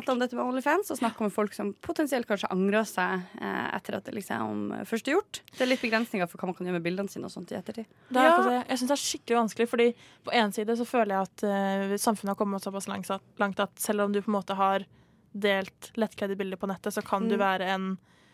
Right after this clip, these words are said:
Speaker 2: eh, seriøs arbeidstaker, holdt på
Speaker 3: Ja,
Speaker 2: å si.
Speaker 3: ja. Absolutt.
Speaker 2: Eh, men grensa går vel kanskje på porno.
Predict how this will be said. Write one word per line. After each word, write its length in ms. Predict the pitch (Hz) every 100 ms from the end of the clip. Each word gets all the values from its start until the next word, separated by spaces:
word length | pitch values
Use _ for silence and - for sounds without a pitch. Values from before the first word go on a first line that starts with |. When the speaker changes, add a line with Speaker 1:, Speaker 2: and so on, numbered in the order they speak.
| _ _ -
Speaker 2:
eh, 320 | 208 196 196
seriøs 360 | 196 214 196 - 208
arbeidstaker, 1000 | 190 185 - - - - 202 - 269 - -
holdt 0 |
på 80 |
Speaker 3:
Ja, 100 | 226 294
Speaker 2:
å 40 |
si. 60 | 311
Speaker 3:
ja. 180 | 214 196 - - -
Absolutt. 400 | 220 - - 269
Speaker 2:
Eh, 380 | 233 220 214 220
men 440 | 220 220 220 240 226 208
grensa 340 | 220 240 208 220
går 120 | 202
vel 100 | 196
kanskje 480 | - 226 196 - 196
på 160 | 208
porno. 540 | - - 196 190 240